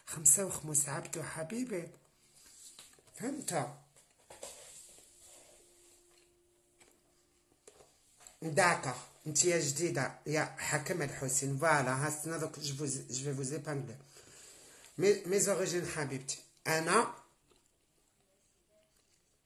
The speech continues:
جو سوي اون الجيرو ليبانيز. داكور حبيبتي.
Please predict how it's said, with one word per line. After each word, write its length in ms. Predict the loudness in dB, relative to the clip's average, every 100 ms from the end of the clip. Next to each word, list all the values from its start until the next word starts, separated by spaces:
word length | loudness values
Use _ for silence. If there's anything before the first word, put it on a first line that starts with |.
| _ _ _ -4 -4 -4
جو 200 | -2 8
سوي 460 | 8 10 6 6 2 -14 _ _ -20 -20 -20 -20 _ _ _ 4
اون 520 | 8 8 8 6 4 -8 _ _ _ _ _ -20 -20 -20 _ 4
الجيرو 840 | 4 6 4 4 6 6 4 0 -14 _ _ -14 -8
ليبانيز. 880 | -2 0 2 2 0 -2 0 0 -2 -10 _ _ _ -20 -20 _
داكور 420 | -6 -2 -2 -2
حبيبتي. 840 | -2 -2 -2 -2 2 4 4 2 -6